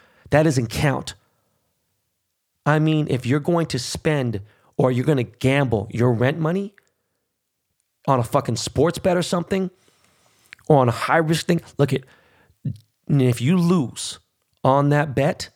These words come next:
don't ask anybody for help later. Don't expect anybody to fucking, you know, bail you out. Don't fe-, expect anybody to feel sorry for you, okay? You made your bed.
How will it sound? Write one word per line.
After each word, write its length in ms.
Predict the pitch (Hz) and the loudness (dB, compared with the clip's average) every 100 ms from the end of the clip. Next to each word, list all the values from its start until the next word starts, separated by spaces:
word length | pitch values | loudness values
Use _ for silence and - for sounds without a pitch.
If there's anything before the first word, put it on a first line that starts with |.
| _ _ _ _ _ _ | _ _ _ _ _ _
don't 220 | 151 170 | 2 4
ask 260 | 180 175 - | 2 0 0
anybody 340 | 165 147 147 | 0 2 0
for 140 | 131 120 | 0 0
help 260 | 127 120 | 0 0
later. 320 | 123 113 139 - _ _ | 0 -2 -6 -14 _ _
Don't 180 | 143 160 | 2 2
expect 420 | 156 - 156 135 | 0 -2 -2 0
anybody 400 | 151 143 131 139 | 0 0 2 0
to 80 | 123 | 0
fucking, 460 | 123 135 127 120 - - | 0 -2 0 -4 -6 -14
you 120 | - 135 | -2 2
know, 180 | 127 98 - - | 2 0 -14 -2
bail 180 | 139 135 | 2 2
you 220 | 123 120 | 2 0
out. 260 | 120 - - - | 0 -4 -12 -2
Don't 180 | 143 156 | 0 2
fe-, 160 | - 180 | 0 -2
expect 360 | 147 - - 165 | -2 -2 -2 0
anybody 280 | 160 156 143 | 0 0 0
to 60 | |
feel 180 | 123 120 | 0 -2
sorry 480 | 117 - 143 127 123 | -4 -4 0 2 2
for 240 | - 120 | 0 -2
you, 180 | 143 - - - | -2 -8 -14 -20
okay? 240 | - 127 117 - - - | 0 2 2 -4 -20 -6
You 220 | 139 196 | -2 0
made 480 | 180 190 190 175 - | 2 2 0 -2 -2
your 180 | 160 | 0
bed. 440 | 170 170 208 - | 2 0 0 -4